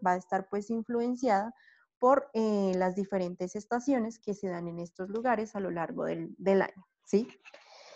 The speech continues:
También las precipitaciones van a estar entre los doscientos cincuenta y los dos, y los novecientos milímetros anuales, ¿sí? Es decir, en este lugar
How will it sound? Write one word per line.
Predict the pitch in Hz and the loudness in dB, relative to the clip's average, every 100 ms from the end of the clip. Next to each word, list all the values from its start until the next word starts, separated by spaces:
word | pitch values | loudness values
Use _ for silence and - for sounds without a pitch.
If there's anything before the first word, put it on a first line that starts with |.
| - _ | -20 _
También | - 320 320 311 302 | 8 10 12 10 10
las | 294 | 6
precipitaciones | 294 254 233 214 202 185 180 196 180 185 | 6 4 4 -2 -2 -2 -2 -4 -2 0
van | 208 | 2
a | 226 | 0
estar | 220 240 | 0 0
entre | 233 226 240 | 2 0 2
los | 233 220 | 2 2
doscientos | 196 180 190 180 175 208 | 0 0 -2 0 0 2
cincuenta | 254 220 - 180 175 185 | 2 2 2 0 0 -2
y | |
los | 190 208 | -2 0
dos, | 208 202 - | 0 -2 -2
y | 208 | 0
los | 208 196 | 0 2
novecientos | 196 185 175 190 180 175 190 | 0 0 -2 -2 -4 -2 -2
milímetros | 220 226 190 175 - 208 214 | 0 0 -2 -4 -4 -4 -4
anuales, | 180 175 165 185 - _ _ - | -2 -2 -2 -4 -8 _ _ -20
¿sí? | - - 175 285 - _ _ _ _ _ - - - - | -10 -4 -2 -2 -6 _ _ _ _ _ -18 -18 -20 -6
Es | - 214 | 0 4
decir, | 208 233 226 | 4 4 2
en | 220 | 2
este | 220 - | 0 -2
lugar | 226 226 185 | 0 2 2